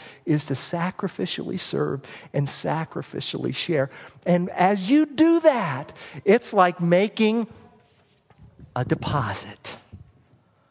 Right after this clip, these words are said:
What's this? This is a deposit slip. And I use this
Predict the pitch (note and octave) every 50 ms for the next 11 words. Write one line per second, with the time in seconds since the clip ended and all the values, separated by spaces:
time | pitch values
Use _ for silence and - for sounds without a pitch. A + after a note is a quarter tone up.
0 | _ _ _ _ _ _ _ _ _ - D3 - - - F3 C3 G#2 - - E3
1 | D#3+ - B3 G3 - G3 G3 - G#3+ - - - - A3+ A#3+ A3+ G3 E3 C#3 -
2 | - - - - - - - C3 - - - - - - _ _ _ _ _ _
3 | _ _ _ _ _ _ _ _ _ _ _ _ _ _ - A2+ F#2+ F#2+ A2 A#2+
4 | C3 C3 C3 C#3 D3+ E3 D#3+ - - F3+ G#3+ A3 - - - - - -